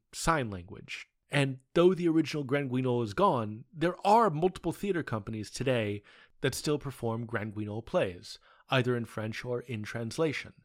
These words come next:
Different theater companies will do anthology nights,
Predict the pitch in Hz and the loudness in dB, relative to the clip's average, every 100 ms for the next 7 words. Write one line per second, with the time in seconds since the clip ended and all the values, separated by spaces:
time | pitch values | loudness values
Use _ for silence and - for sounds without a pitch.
0 | _ _ - 139 208 131 131 127 123 120 | _ _ 2 2 2 -4 -2 0 -2 -4
1 | 117 123 110 117 104 104 101 90 - 123 | -6 -8 -6 -8 -6 -6 -6 -8 0 2
2 | 127 113 120 120 - - | 2 0 -2 -4 -6 -12